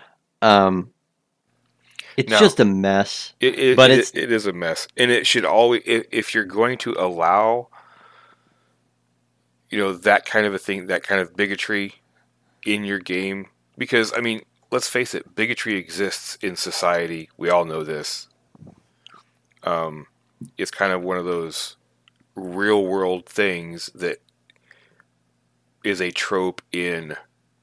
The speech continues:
Speaker 2: fantasy literature, sci-fi literature, in
Speaker 1: Yeah.
Speaker 2: entertainment, all that kind of stuff. If you, if you treat it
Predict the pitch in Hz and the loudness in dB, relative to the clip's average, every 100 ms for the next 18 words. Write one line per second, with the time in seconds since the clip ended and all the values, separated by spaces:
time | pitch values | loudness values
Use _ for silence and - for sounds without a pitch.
0 | _ _ _ _ _ _ _ _ - 104 | _ _ _ _ _ _ _ _ 2 2
1 | 101 - 101 98 87 98 87 87 87 92 | 2 -4 -4 -4 -6 -8 -4 -2 -2 -2
2 | 92 85 85 - 82 78 _ _ _ _ | -2 -4 -10 -10 -12 -14 _ _ _ _
3 | 92 117 95 - 87 82 - 80 78 76 | -2 0 0 -2 -6 -6 -6 -6 -4 -6
4 | 69 - - _ - - - - - _ | -8 -12 -14 _ -20 -20 -20 -20 -20 _
5 | _ 120 101 - - 101 104 101 95 90 | _ 0 0 -2 -12 -6 -4 -4 -4 -8
6 | - _ _ - 175 _ _ _ - - | -12 _ _ -20 -20 _ _ _ -6 -6
7 | 104 95 - 110 113 120 131 | -6 -8 -6 -4 -2 0 -2